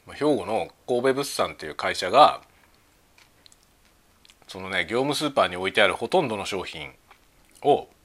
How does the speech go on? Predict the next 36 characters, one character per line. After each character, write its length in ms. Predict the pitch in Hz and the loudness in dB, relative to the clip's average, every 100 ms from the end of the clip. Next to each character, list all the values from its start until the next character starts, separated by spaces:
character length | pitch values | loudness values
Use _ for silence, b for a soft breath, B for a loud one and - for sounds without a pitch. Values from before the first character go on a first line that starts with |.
| _ - - | _ -20 -12
仕 240 | - - 101 | -6 -4 -4
入 60 | |
れ 80 | 180 | -4
て 200 | - - - _ | -8 -14 -16 _
い 40 | 69 | -16
る。 140 | 67 _ - _ _ _ _ - - _ _ _ _ _ _ b b b b b _ _ _ _ _ _ _ _ _ _ _ _ _ _ _ _ _ _ | -16 _ -20 _ _ _ _ -20 -20 _ _ _ _ _ _ b b b b b _ _ _ _ _ _ _ _ _ _ _ _ _ _ _ _ _ _
仕 160 | - 147 | -4 -2
入 60 | |
れ 60 | 117 | -2
て 80 | 87 | -4
い 60 | |
る 60 | 90 | -8
と 80 | 87 | -10
い 60 | |
う 60 | 82 | -8
か、 180 | 73 76 | -6 -2
多 80 | 139 | -2
分 100 | 135 | -2
こ 100 | - | -6
の 60 | 107 | -4
神 200 | 160 175 | 0 2
戸 100 | 196 | 2
物 140 | 208 | 0
産 160 | 165 113 | -2 -2
っ 20 | |
て 80 | 98 | -4
い 20 | |
う 20 | |
と 80 | 92 | -8
こ 100 | 98 | -8
ろ 80 | 92 | -6
が 100 | 85 | -6
輸 120 | 95 | -8
入 140 | 120 127 | -8 -6
元 280 | 127 123 | -4 -2
で、 320 | 123 113 76 | 4 4 2